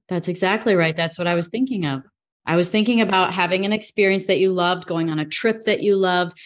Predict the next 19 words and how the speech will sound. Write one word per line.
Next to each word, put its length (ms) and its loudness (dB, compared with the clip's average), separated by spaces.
And 200 2
then, 100 4
and 120 4
I've 160 2
done 220 4
this 180 2
before 340 -4
where 100 2
you 80 2
try 200 0
and 180 2
recreate 640 4
it 140 0
because 260 -4
you're 100 -2
like, 280 -4
"This 220 2
was 160 0
amazing." 600 0